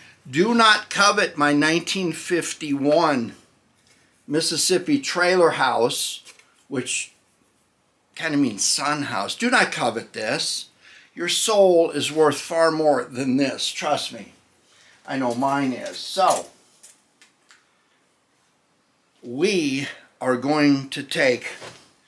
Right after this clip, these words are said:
this. This is one of the guitars. This, check it out. Boom, gone. Don't stop it and rewind and look at it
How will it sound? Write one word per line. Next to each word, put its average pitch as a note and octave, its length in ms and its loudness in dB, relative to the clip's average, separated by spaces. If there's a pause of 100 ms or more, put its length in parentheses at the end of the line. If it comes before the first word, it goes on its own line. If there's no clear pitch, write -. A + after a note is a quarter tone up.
(360)
this. D#3+ 720 0
This C3+ 240 -8
is D#3 100 -10
one F#3+ 180 2
of F#3+ 60 -4
the F#3 80 -6
guitars. D#3 480 2
This, C3 320 -4 (440)
check C#3 200 -4
it C#3+ 60 0
out. C#3+ 180 6
Boom, E3+ 400 6 (100)
gone. B2 460 -2 (1300)
Don't G3 320 2
stop C#3 580 2
it C#3+ 220 2
and D3 160 0
rewind C3 440 2
and C3 140 0
look B2 240 4
at A2 260 -4
it G#2 320 -8